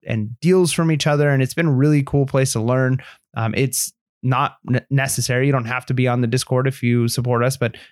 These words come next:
uh, it is a, a kind of a bonus we give. It's a way of still keeping our content free, but giving something to those of you who are willing to say,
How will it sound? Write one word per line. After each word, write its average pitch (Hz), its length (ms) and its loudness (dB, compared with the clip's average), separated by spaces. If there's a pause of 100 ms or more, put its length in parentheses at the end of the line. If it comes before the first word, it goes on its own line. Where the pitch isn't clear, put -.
(140)
uh, 123 100 -2
it 131 140 0
is 135 160 2
a, 123 100 2
a 113 400 -2
kind 131 180 -4
of 123 60 -2
a 113 60 0
bonus 120 400 -2
we 123 80 -2
give. 113 180 0
It's 127 120 -2
a 127 40 0
way 127 160 2
of 117 140 -2 (100)
still 180 300 0
keeping 160 260 0
our 143 100 0
content 135 380 0
free, 135 240 2
but 123 180 -2
giving 123 220 -2
something 120 340 -2
to - 120 -6
those 117 180 0
of 110 80 -6
you 117 160 0
who 113 180 0
are 110 120 2
willing 113 260 0
to 107 60 -6
say, 110 280 -2